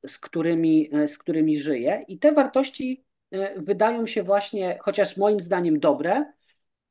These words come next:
e, wydają się właśnie pokazane jako przeżytek, taki nie powinieneś być, powinieneś właśnie dążyć do samorozwoju,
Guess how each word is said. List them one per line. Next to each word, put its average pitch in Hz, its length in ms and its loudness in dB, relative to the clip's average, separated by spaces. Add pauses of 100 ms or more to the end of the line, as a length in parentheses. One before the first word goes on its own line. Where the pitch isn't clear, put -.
(100)
e, 170 200 -4
wydają 190 480 2
się 196 160 -6
właśnie 190 380 -4
pokazane 185 640 -2
jako 170 640 0
przeżytek, 151 840 -2
taki 160 300 -2
nie 143 140 4
powinieneś 143 720 0
być, 131 260 -4
powinieneś 147 640 -2
właśnie 147 400 -4
dążyć 143 460 -2
do 131 120 -10
samorozwoju, 143 960 0